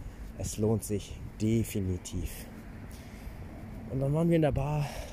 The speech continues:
hatten Spaß, haben viele Menschen kennengelernt, gelacht. Ihr wisst ja, ich bin der, <laughs> gefühlt für mich selber, der nächste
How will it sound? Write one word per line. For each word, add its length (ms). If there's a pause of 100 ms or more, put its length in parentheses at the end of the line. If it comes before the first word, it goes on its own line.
(240)
hatten 180
Spaß, 640
haben 120
viele 220
Menschen 340
kennengelernt, 460
gelacht. 340
Ihr 100
wisst 200
ja, 80
ich 140
bin 200 (640)
der, 280 (500)
<laughs> 500
gefühlt 420
für 160
mich 220
selber, 400 (440)
der 300
nächste 720